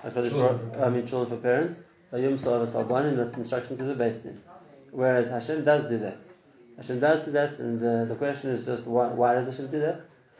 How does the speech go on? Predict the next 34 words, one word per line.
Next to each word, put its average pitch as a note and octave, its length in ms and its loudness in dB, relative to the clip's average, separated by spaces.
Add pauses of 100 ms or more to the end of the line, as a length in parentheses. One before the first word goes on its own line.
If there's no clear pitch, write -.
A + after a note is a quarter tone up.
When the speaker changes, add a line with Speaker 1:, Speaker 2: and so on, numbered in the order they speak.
(240)
Speaker 1:
What, B2+ 280 -2
what B2+ 180 0
would B2 120 -2
be B2+ 80 2
the A#2+ 100 2
reason A#2+ 340 0
that A2+ 220 0 (420)
the A#2+ 60 -6
children B2+ 420 4
should - 120 -6
get C3 160 -8
punished C3+ 300 -2
for A#2+ 160 -4
the A#2 340 0
averas B2 420 2
of A2+ 100 -6
a A2+ 40 -4
different A#2+ 340 -6
dog? C3+ 260 0
Speaker 2:
Mm-hmm. A#2+ 400 -12 (2250)
Speaker 1:
And C3+ 120 -2
the C#3 100 0
answer C#3+ 260 0
is B2 100 0
the C3 80 0
answer C3+ 280 0
which A#2+ 200 -4
we B2+ 60 -6
always B2 180 0
say A#2 80 -4
in A2+ 80 -2
stories A#2 360 -4
like C3 160 2
that. D3+ 260 0